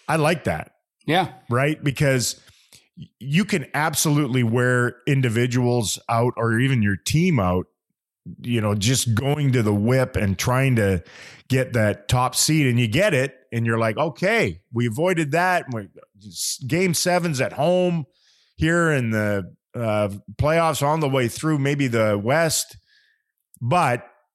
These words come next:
Speaker 1: do you have anything left for the opening round? Uh, did you go so hard that, that you just sapped your energy in order to get that? Um, when maybe you should have been resting some individuals and making sure that,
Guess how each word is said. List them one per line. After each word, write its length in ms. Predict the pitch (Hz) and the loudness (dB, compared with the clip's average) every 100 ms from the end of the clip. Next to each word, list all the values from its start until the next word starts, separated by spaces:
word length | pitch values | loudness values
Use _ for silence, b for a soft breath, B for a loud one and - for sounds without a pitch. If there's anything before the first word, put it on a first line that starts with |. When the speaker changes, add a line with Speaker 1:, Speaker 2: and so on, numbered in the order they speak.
| _ | _
Speaker 1:
do 120 | 110 135 | -2 2
you 80 | |
have 100 | 139 | 2
anything 340 | 147 185 170 127 | 2 0 0 2
left 240 | 135 - | 0 0
for 120 | - | 0
the 80 | 131 | 0
opening 260 | 131 135 117 | 0 0 0
round? 480 | 110 160 170 90 - - _ _ _ _ _ _ _ | 2 2 0 -2 -8 -20 _ _ _ _ _ _ _
Uh, 160 | - 107 | -4 -2
did 160 | 117 123 | 0 0
you 80 | |
go 340 | 127 139 135 120 | 0 0 0 -4
so 340 | - - 160 156 | -4 -2 0 2
hard 440 | 123 139 147 131 | 2 2 0 0
that, 220 | 120 113 - _ | 0 -2 -4 _
that 240 | 123 117 107 | -6 -4 -2
you 100 | 117 | -2
just 360 | 113 110 - | -2 -2 -2
sapped 380 | - 135 139 - | 0 0 -2 -2
your 160 | 123 113 | 0 2
energy 600 | 139 160 104 101 104 - _ _ | 0 0 0 -2 -2 -6 _ _
in 120 | 127 | -2
order 220 | 123 131 120 | 0 0 0
to 60 | |
get 320 | 113 127 175 | 0 0 -2
that? 320 | - 87 76 - _ _ _ _ _ _ _ _ _ | -2 -4 -4 -12 _ _ _ _ _ _ _ _ _
Um, 300 | 98 98 113 | -2 0 2
when 200 | 123 127 | 2 2
maybe 460 | 131 139 139 131 104 | 2 2 2 0 0
you 140 | 127 | -2
should 200 | 120 147 | 0 0
have 80 | 127 | 0
been 380 | 127 123 117 87 - - | 0 0 -2 -4 -18 -14
resting 580 | 113 123 135 - 135 120 | -2 0 0 0 0 0
some 220 | - 127 | 0 2
individuals 840 | 123 117 110 117 117 113 113 90 | 2 2 0 0 0 2 0 0
and 100 | 113 | 0
making 280 | 110 101 113 | 0 0 0
sure 320 | 101 123 113 | 0 0 0
that, 240 | 104 107 | 0 -2